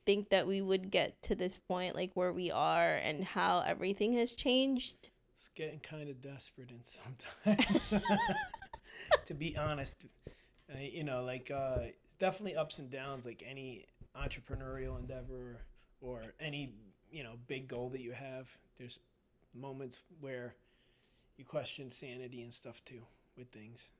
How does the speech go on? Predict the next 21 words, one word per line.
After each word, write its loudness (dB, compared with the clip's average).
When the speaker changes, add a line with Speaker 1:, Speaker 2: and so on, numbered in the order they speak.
Speaker 2:
Like, -16
what -6
am -6
I -8
doing? -10
Why -12
am -12
I -12
keep -16
going? -14
<laughs> -4
Speaker 1:
Yeah, 2
it's, 2
it's 2
true. 6
But 12
let's 10
go 12
back 12
to 12
when 8